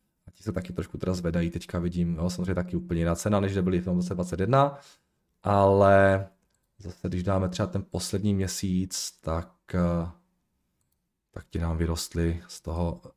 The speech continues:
low nějakých sedmdesát procent. Takže tady těmhle těm věcem se docela daří. <clears throat> No, eh, takže to jsem chtěl určitě zmínit. Jinak z nějakých těch zajímavějších věcí ze včerejška, tak určitě, eh,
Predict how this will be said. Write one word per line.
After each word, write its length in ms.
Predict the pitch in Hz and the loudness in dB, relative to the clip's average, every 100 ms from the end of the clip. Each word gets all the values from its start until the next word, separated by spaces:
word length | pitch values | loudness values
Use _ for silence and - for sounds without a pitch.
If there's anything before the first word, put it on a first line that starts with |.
| - | -12
low 320 | 85 82 80 | -6 -4 -2
nějakých 440 | 85 82 - 90 90 | -2 -2 -4 -8 -8
sedmdesát 400 | 78 85 92 87 | -6 -4 -2 -2
procent. 440 | 87 - 76 73 | -4 -6 -8 -10
Takže 200 | - 120 | -8 -4
tady 380 | 135 170 143 - _ _ | 2 4 4 -2 _ _
těmhle 180 | 120 107 | -4 -2
těm 180 | 110 95 | -2 -2
věcem 480 | 90 95 90 90 - _ _ _ - | -2 0 0 0 -8 _ _ _ -20
se 60 | |
docela 240 | - - 82 | -12 -6 -4
daří. 320 | 80 78 - - - - | -2 -6 -8 -6 -6 8
<clears throat> 340 | 175 - - - _ _ _ _ _ _ _ _ - - - - - - | 8 10 4 -8 _ _ _ _ _ _ _ _ -20 -20 -20 -20 -16 6
No, 300 | 135 127 - | 10 10 10
eh, 560 | 113 113 113 113 110 113 | 6 10 10 10 8 6
takže 240 | 156 165 190 | 4 6 4
to 120 | 131 | 0
jsem 260 | - 160 | 2 2
chtěl 280 | 151 - 151 | 4 8 8
určitě 500 | 127 - 135 160 139 98 | 8 2 4 8 8 6
zmínit. 640 | 98 95 101 113 110 92 | 0 0 4 6 6 6
Jinak 360 | 135 175 175 | 8 6 6
z 180 | 180 175 | 6 8
nějakých 280 | 160 147 175 | 4 2 4
těch 140 | 180 | 6
zajímavějších 480 | 143 143 151 143 156 | 6 4 2 0 0
věcí 240 | 139 135 - | 0 0 -2
ze 100 | 135 | -2
včerejška, 840 | - 131 123 - 107 113 175 - _ _ _ _ _ _ _ - | 2 2 2 4 4 4 0 -8 _ _ _ _ _ _ _ 0
tak 220 | 123 - | 0 0
určitě, 460 | 117 113 165 170 156 | -4 0 2 8 10
eh, 300 | 147 123 | 12 10